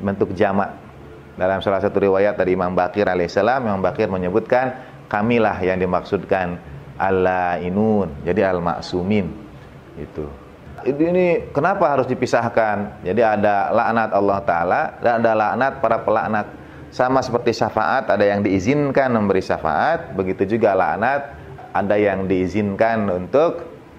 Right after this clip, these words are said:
melaknat. Jadi kalau gitu, bolehkah kita melaknat orang yang menyembunyikan peristiwa Al-Ghadir? Mereka itu tidak dilaknat ibu bapak <laughs> juga, sudah dilaknat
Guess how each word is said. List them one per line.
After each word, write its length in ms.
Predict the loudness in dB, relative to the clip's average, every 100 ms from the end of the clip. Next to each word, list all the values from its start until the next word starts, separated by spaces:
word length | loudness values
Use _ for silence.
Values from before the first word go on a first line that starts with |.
| -20 -20 -20 -20 -20 -8
melaknat. 640 | -2 0 0 -4 -6 -6 -8 -18 -20 -20 -20 -20 -20 -20 -20 -8
Jadi 160 | 0 2
kalau 300 | 4 2 2
gitu, 480 | 2 4 4 2 -2 -12 -8
bolehkah 460 | 2 2 4 2 2
kita 320 | 2 2 2
melaknat 640 | 2 2 2 0 0 0 0
orang 400 | 2 2 2 2
yang 260 | 2 4
menyembunyikan 800 | 2 2 2 2 0 0 0 0
peristiwa 560 | 0 0 2 2 4 4
Al-Ghadir? 560 | 4 4 4 2 2 -4 -16 -20 -20 -20 -20 -20 -20 -20 -20 -20 -20 -20 -4
Mereka 560 | 0 2 2 2 2 2
itu 440 | 2 4 4 4 4
tidak 280 | 4 4 4
dilaknat 520 | 4 2 0 -2 0
ibu 160 | 0
bapak 320 | 2 2 2 0
<laughs> 40 |
juga, 240 | 0 0 2
sudah 320 | 2 2 2
dilaknat 600 | 2 2 0 0 0 0